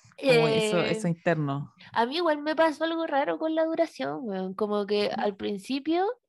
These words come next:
Speaker 2: dije, "Uy, dos horas ya, bueno", pero entré y me enganché al toque con la historia, pero en algún momento pasé a llevar el mouse, porque la estaba viendo en el compu,
Speaker 1: ¿Mm?
Speaker 2: y vi, y recién llevaba veinte minutos, y yo así, "Me estás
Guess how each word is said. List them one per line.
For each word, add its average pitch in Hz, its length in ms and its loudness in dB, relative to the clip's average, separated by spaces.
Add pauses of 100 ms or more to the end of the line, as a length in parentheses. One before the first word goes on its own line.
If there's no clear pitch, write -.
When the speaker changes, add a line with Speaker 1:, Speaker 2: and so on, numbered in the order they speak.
Speaker 2:
dije, 247 580 2
"Uy, 196 640 2
dos 196 220 0
horas 220 340 2
ya, 214 400 2
bueno", 233 600 -2 (100)
pero 214 240 2
entré 240 480 2
y 370 40 4
me 339 80 2
enganché 240 380 0
al 220 140 0
toque 285 240 0
con 349 140 2
la 370 60 0
historia, 294 600 -2 (380)
pero 202 180 4
en 208 80 0
algún 214 340 2
momento 320 600 -2 (420)
pasé 220 280 2
a 262 40 4
llevar 269 360 2
el 285 120 -6
mouse, 277 460 2 (160)
porque 233 220 0
la 208 100 2
estaba 254 240 2
viendo 254 200 0
en 240 60 -2
el 214 140 -6
compu, 277 480 -4 (540)
Speaker 1:
¿Mm? 208 200 0
Speaker 2:
y 196 880 0
vi, 208 260 0
y 226 100 0
recién 190 300 -2
llevaba 220 340 6
veinte 208 340 -2
minutos, 208 440 -4
y 180 100 -4
yo 180 80 -2
así, 190 260 -14
"Me 180 120 -8
estás - 380 -10